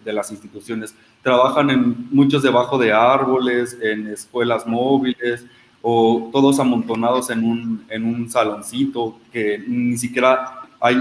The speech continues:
el espacio suficiente para que se sienten en su mesa, tienen que trabajar muchos hasta en el piso, cosas así. Y son quienes deberían de tener más que, que, este, que las otras escuelas.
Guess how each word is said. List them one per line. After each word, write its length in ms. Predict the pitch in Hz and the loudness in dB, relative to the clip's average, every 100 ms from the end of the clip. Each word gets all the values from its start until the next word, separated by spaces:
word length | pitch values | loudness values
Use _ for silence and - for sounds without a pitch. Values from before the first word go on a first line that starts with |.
| 127 - | -2 0
el 140 | 123 | 0
espacio 400 | 113 123 127 131 | 0 0 -2 -2
suficiente 680 | 120 117 113 123 131 139 139 | -8 -8 -8 -2 -2 0 -2
para 300 | 117 110 - | -2 -2 -4
que 80 | 104 | -10
se 120 | 107 | -8
sienten 340 | 120 117 123 | -10 -6 -6
en 80 | 117 | -6
su 120 | 110 | -8
mesa, 360 | 104 117 135 135 | -6 -6 -4 -8
tienen 220 | 123 123 | -10 -12
que 80 | 120 | -12
trabajar 400 | 113 104 98 110 | -6 -6 -4 -8
muchos 280 | 120 117 117 | -8 -12 -14
hasta 200 | 110 107 | -14 -14
en 80 | 101 | -16
el 100 | 90 | -18
piso, 540 | - 120 127 127 110 | -6 -2 -2 -2 -2
cosas 300 | 117 123 120 | -2 -6 -4
así. 300 | 101 127 269 - _ _ _ _ _ _ | -6 -6 -8 -12 _ _ _ _ _ _
Y 760 | 135 127 - - - 254 277 - _ - - - - - _ _ - | 2 6 4 2 4 6 6 4 _ -20 -18 -20 -18 -20 _ _ 0
son 420 | 147 160 185 - | 2 2 -2 -4
quienes 340 | 160 147 135 120 | 2 4 4 2
deberían 400 | 117 120 123 139 | 2 2 2 2
de 100 | 156 | 0
tener 400 | 127 120 123 113 | 0 0 0 -2
más 520 | 113 131 190 - - | 0 0 0 -4 -8
que, 600 | 131 117 110 104 90 - _ _ | -4 -4 -2 -6 -8 -16 _ _
que, 460 | 123 110 107 104 101 | -4 -2 -2 -2 -6
este, 720 | 98 - 101 101 95 92 95 _ _ _ _ _ | -10 -12 -10 -10 -10 -14 -20 _ _ _ _ _
que 100 | 120 | 0
las 140 | 117 120 | 0 -2
otras 300 | 123 131 117 | -4 -4 -6
escuelas. 500 | - 107 101 - | -6 -8 -10 -14